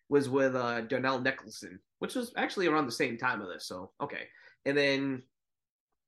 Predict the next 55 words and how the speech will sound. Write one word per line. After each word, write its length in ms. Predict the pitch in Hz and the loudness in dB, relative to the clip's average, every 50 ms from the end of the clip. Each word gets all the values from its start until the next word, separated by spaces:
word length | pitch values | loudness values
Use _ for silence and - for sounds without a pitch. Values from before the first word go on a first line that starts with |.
| _ - | _ -10
um, 560 | 117 113 113 113 113 113 110 110 107 104 - _ _ _ _ _ _ _ _ _ _ _ _ _ _ _ _ _ | -8 -6 -6 -6 -6 -6 -8 -10 -12 -14 -16 _ _ _ _ _ _ _ _ _ _ _ _ _ _ _ _ _
Teddy 280 | - 175 170 151 147 165 | 2 4 6 6 6 6
Atlas, 300 | 175 165 147 135 127 - | 6 4 4 2 0 0
same 240 | - 156 143 127 127 | 2 2 2 0 0
thing. 220 | - - 131 - - - _ _ _ _ | -2 -4 -4 -4 -6 -12 _ _ _ _
So 120 | - 208 | 0 2
I 100 | 190 202 | 4 4
guess 220 | 208 220 214 214 - | 6 6 4 6 6
all 140 | 196 202 | 6 4
three 240 | - - 170 175 170 | 4 4 4 4 4
of 60 | 160 | 4
them, 100 | 147 151 | 4 2
yeah, 240 | 170 165 151 127 117 | 0 -2 -2 -4 -2
this 160 | 123 147 147 | -2 -2 -2
was 100 | 156 147 | -2 -2
around 200 | 143 147 147 143 | 0 2 2 2
the 60 | 135 120 | 2 0
same 320 | - - 143 143 131 120 | -2 0 0 0 -2 -2
time 280 | - - 131 131 131 127 | -2 0 0 2 2 0
where 160 | 123 120 117 | -2 -4 -4
trainers 420 | - - 131 127 131 135 131 127 | -4 0 0 2 2 2 0 -2
were 60 | 127 | -4
starting 280 | 117 - 135 127 131 127 | -4 -2 -2 -2 0 0
to 80 | 123 127 | -2 -2
get 80 | 120 | -2
more, 140 | 127 123 123 | 0 0 0
a 40 | 120 | 0
little 200 | 131 131 123 117 | 0 0 0 -2
bit 100 | 127 123 | -2 0
more 160 | 131 127 117 | 0 2 0
exasperated 680 | 110 110 113 120 120 - - - 123 117 117 117 120 120 | 0 0 -2 -2 -2 -2 -4 -6 -4 -4 -4 -4 -4 -6
in 60 | 107 | -8
the 60 | 92 | -8
corner 300 | - - 143 131 117 85 | -6 -2 -2 -2 -2 -4
like 200 | 82 95 104 - | -8 -10 -10 -8
that. 180 | 101 95 85 - | -8 -8 -8 -8
But 220 | - 95 95 - - - - _ - - - _ _ _ | -8 -8 -8 -8 -10 -14 -18 _ -20 -20 -20 _ _ _
Borgia 340 | 143 175 220 208 170 202 185 | 6 8 8 8 8 6 6
was 160 | 165 151 139 | 6 4 4
not 160 | 165 160 135 | 2 2 0
the 60 | - - 147 | 2 0 0
type 140 | 139 139 | 2 2
of 100 | 143 117 | 0 0
dude 180 | 117 139 143 131 | 2 2 2 4
that 100 | 123 123 | 2 2
was 140 | 127 127 123 | 2 2 2
gonna 160 | 139 131 127 | 0 0 0
be 160 | 120 131 135 | 0 0 2
like, 180 | 131 131 120 120 | 2 2 0 0
"Mellow, 360 | 127 143 151 147 139 - 202 | 0 2 2 2 2 2 0
okay," 340 | 202 - - 190 180 175 170 | -2 -4 -2 -2 -2 -2 -2
you 120 | 165 160 156 | 0 2 2
know, 120 | 147 139 | 4 4
like, 260 | 139 139 135 131 - | 4 4 2 2 2
um, 480 | - 131 131 127 127 123 123 117 120 | 0 0 2 0 -2 -4 -6 -10 -14